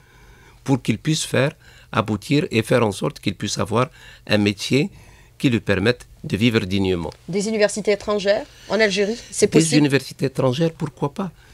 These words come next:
Speaker 1: Nous discutons par exemple avec les Chinois. Il y aura peut-être une université chinoise qui va nous aider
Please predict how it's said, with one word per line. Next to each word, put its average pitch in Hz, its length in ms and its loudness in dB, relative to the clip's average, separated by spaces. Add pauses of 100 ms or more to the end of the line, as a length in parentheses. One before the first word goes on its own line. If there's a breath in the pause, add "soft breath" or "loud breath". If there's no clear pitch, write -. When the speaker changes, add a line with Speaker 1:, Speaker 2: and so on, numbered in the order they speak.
(360 soft breath)
Speaker 1:
Nous 123 120 4
discutons 131 520 0
par - 180 0
exemple 139 280 0
avec 131 220 -4
les 131 100 -4
Chinois. 160 420 -2 (640 soft breath)
Il 107 180 2
y 98 60 2
aura 98 220 2
peut-être - 340 -4
une 120 160 2
université 107 580 -2
chinoise 139 640 -2 (920 soft breath)
qui 127 120 2
va 139 160 6
nous 147 220 2
aider 175 340 4